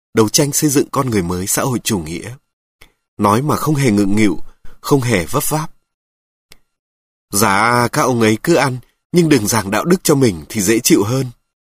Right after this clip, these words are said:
Cái tài của các sếp chính là ở chỗ ấy.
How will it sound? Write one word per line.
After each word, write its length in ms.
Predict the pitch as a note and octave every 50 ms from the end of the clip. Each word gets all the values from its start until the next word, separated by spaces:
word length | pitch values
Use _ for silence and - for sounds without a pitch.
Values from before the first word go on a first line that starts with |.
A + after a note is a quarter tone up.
| _ _ _ _ _ _ _ _ _ _ _ _ _ _ - -
Cái 120 | D#3 C#3
tài 360 | - - C3 A2 G#2 G2 F2
của 140 | - - G#2
các 200 | - - C#3 -
sếp 200 | - - F3+ - -
chính 220 | - D3+ C#3 F3
là 80 | F3+ C#3
ở 280 | F#2 F2+ F#2 F#2+ E2+
chỗ 160 | - - C#3 A2
ấy. 380 | A2 C3+ B2+ C3 D#3 F#3 G#3